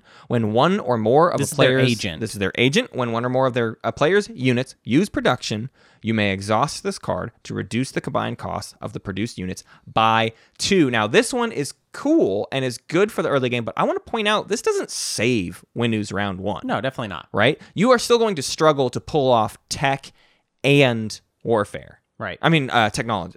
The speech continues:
Speaker 2: Techno-
Speaker 1: Te-, tech and building off a secondary of warfare.
Speaker 2: Yes, yes,
Speaker 1: Building
Speaker 2: yes,
Speaker 1: your
Speaker 2: yes.
Speaker 1: second carrier and two more infantry. You still need eight total dollars to do that, and you have three. And honestly, the fact that you get to combine the cost, you get to reduce it by two,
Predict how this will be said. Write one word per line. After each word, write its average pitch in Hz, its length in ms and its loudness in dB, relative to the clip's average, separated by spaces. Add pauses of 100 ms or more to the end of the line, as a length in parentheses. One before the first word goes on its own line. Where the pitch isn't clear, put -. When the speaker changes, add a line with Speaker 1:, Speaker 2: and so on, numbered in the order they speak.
Speaker 2:
Techno- - 200 -2
Speaker 1:
Te-, - 120 -8
tech - 280 0
and 147 260 2
building 151 300 4
off 135 160 -2
a 135 40 -10
secondary 113 440 -4
of 101 140 -8
warfare. 95 240 -4
Speaker 2:
Yes, 92 240 -8
yes, - 0 -
Speaker 1:
Building 151 260 2
Speaker 2:
yes, 143 60 -2
Speaker 1:
your 98 60 -2
Speaker 2:
yes. 90 80 -6
Speaker 1:
second 190 260 0
carrier 139 400 2
and 113 120 -6
two 151 120 -4
more 123 160 -2
infantry. 107 400 -6 (260)
You 165 100 -2
still 240 240 0
need 196 300 0 (320)
eight 151 400 2
total 156 400 2
dollars 117 440 2
to 180 100 -8
do 190 240 -2
that, 220 300 -4 (360)
and 135 140 -2
you 135 80 4
have 113 120 2
three. 165 600 0 (260)
And 139 200 4
honestly, 185 360 2
the 127 100 -2
fact 143 380 0
that 143 120 0
you 135 120 0
get 131 140 -2
to 107 120 -6 (800)
combine 131 460 0
the 131 80 -4
cost, 127 340 -4
you 123 120 -4
get 127 180 -2
to 131 100 -6
reduce 120 380 -2
it 139 80 -4
by 113 120 -4
two, 143 460 -4